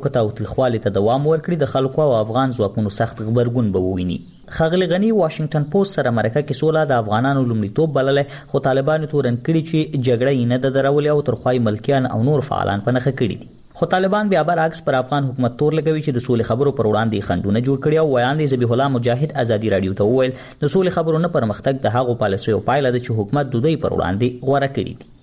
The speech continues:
محمد اشرف غني واشنګټن پوسټ سره مرکه کې د سولې خبرو د پرمختګ په برخه کې د پاکستان ونډه هم مهمه بللې، خو د طالبانو د دې هیواد د ملاتړ د مخنیوي او د سولې میز ته د دې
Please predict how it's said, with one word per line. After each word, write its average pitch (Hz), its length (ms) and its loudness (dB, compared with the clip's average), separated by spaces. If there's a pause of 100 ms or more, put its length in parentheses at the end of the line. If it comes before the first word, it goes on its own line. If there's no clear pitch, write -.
(120)
محمد 190 340 0
اشرف 202 260 -2
غني 247 160 2
واشنګټن 202 480 0
پوسټ 214 220 2
سره 156 180 0
مرکه 143 220 0
کې 170 260 0
د 135 120 -6
سولې 165 260 2
خبرو 127 260 2
د - 80 -4
پرمختګ 107 480 -2
په 117 140 2
برخه 123 180 -2
کې 127 160 -2
د 113 140 -2
پاکستان 120 400 0
ونډه 117 260 0
هم 107 220 0
مهمه 135 340 0
بللې، 127 560 -2
خو 170 160 2
د 180 100 -2
طالبانو 202 480 2
د 180 160 0
دې 165 160 2
هیواد 170 300 2
د 139 100 0
ملاتړ 135 400 0
د 123 140 2
مخنیوي 131 400 0
او - 320 -2
د 151 180 -2
سولې 170 240 2
میز 151 220 -2
ته 165 100 2
د 143 80 0
دې 117 140 0